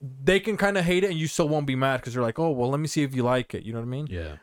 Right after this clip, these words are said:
Speaker 1: And they can be honest with you. I'm like, "Well, what's," and you can have, like, a food conversation, even if you're not much of a food person. You'll be like, "Oh, you know, it tastes a little bit weird because of this." And then you can be like, "Ah, ha, ha, you know, it's Mexican tripe." You know what I mean?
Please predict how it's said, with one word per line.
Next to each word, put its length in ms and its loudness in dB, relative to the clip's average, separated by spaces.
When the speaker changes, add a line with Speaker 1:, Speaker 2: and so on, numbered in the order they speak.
Speaker 1:
And 100 2
they 60 6
can 160 0
be 160 4
honest 280 2
with 160 -2
you. 60 -2
I'm 60 -2
like, 160 -2
"Well, 180 2
what's," 240 -2
and 100 -4
you 100 2
can 120 0
have, 120 2
like, 120 -2
a 60 -4
food 320 2
conversation, 580 -2
even 220 0
if 200 -2
you're 160 2
not 200 2
much 200 -2
of 60 0
a 80 -2
food 340 0
person. 340 0
You'll 100 -2
be 100 -2
like, 160 -2
"Oh, 240 0
you 140 0
know, 80 0
it 60 -8
tastes 220 0
a 40 -2
little 160 0
bit 120 2
weird 240 2
because 320 -2
of 60 -4
this." 400 0
And 80 -4
then 60 4
you 60 0
can 120 -6
be 60 0
like, 140 2
"Ah, 220 4
ha, 140 2
ha, 120 2
you 140 0
know, 140 2
it's 140 -4
Mexican 720 0
tripe." 600 0
You 100 -6
know 60 0
what 120 2
I 20 0
mean? 300 -4